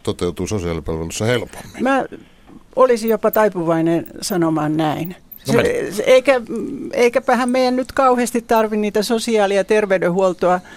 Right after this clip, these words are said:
Speaker 2: toisistansa erottaa, että kyllä meidän täytyy nähdä se yksi kokonaisuus, se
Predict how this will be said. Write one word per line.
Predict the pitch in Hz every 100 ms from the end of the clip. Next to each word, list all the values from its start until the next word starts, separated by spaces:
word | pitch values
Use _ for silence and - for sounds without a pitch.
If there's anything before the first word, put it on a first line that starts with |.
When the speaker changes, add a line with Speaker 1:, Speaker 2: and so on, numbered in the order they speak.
| - - - _
Speaker 2:
toisistansa | 208 202 202 - 175 180
erottaa, | 196 214 208 190 - 175 170
että | 170 170
kyllä | 185 185
meidän | 190 185
täytyy | 190 185 190
nähdä | 180 190 185
se | -
yksi | 190 196 -
kokonaisuus, | 202 196 202 185 170 165 170 -
se | 202 185